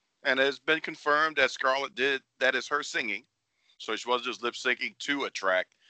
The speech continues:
That's her singing, uh, the song. So she's lip syncing to herself. But my secondary question, and K G, you can tell me what your thoughts on this as well. We see the treatment on N X T. N X T is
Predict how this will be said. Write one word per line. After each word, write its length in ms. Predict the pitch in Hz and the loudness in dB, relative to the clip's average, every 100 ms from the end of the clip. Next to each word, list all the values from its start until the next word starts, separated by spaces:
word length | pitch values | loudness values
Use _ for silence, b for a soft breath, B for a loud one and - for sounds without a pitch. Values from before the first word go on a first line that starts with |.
| b 107 | b 2
That's 360 | 113 - - - | 2 2 -14 2
her 300 | 139 117 80 | 6 6 2
singing, 460 | - 143 104 80 _ _ _ _ _ _ - | -4 -4 -4 -12 _ _ _ _ _ _ -8
uh, 560 | 101 98 98 95 95 95 | -4 -2 -2 -4 -6 -10
the 80 | 101 | -10
song. 460 | - 117 107 104 95 | -2 0 2 0 -4
So 340 | 101 95 92 - | -6 -6 -6 -10
she's 260 | - 113 - | -10 -10 -6
lip 160 | 104 - | -4 0
syncing 320 | 104 101 90 | -2 -4 -8
to 100 | 95 | -6
herself. 380 | 85 127 90 - _ _ _ _ _ - _ - | 0 4 4 2 _ _ _ _ _ -20 _ 4
But 180 | 117 110 | 6 10
my 240 | 117 123 - | 10 10 4
secondary 840 | - - - 240 214 160 139 113 98 | -14 -10 4 4 4 -6 -2 -2 -4
question, 500 | - 98 - 98 95 _ _ _ _ - | -6 -8 -8 -14 -16 _ _ _ _ -12
and 120 | 107 | -2
K 180 | 139 131 | 2 2
G, 140 | 131 | 2
you 80 | 135 | -4
can 100 | 139 | -4
tell 200 | 135 131 | 0 0
me 100 | 127 | 0
what 180 | 117 110 | -8 -8
your 80 | 110 | -4
thoughts 320 | 117 117 - | 0 0 -2
on 120 | 113 | -8
this 240 | 107 - 107 - - | -8 -10 -14 -16 -4
as 220 | 110 90 | -4 -2
well. 400 | 98 113 98 92 _ _ _ _ _ _ _ _ _ _ | 2 6 6 2 _ _ _ _ _ _ _ _ _ _
We 120 | 113 | -4
see 400 | 113 - 175 170 | -2 0 0 0
the 120 | 165 131 | -2 -2
treatment 380 | - 143 120 | 4 4 4
on 80 | 110 | 0
N 140 | 117 107 | 2 2
X 180 | 104 - | 0 -4
T. 240 | 92 90 _ _ _ _ _ _ b b b | -8 -10 _ _ _ _ _ _ b b b
N 100 | 143 | 8
X 140 | 160 - | 8 6
T 140 | 185 | 4
is 120 | 156 | 4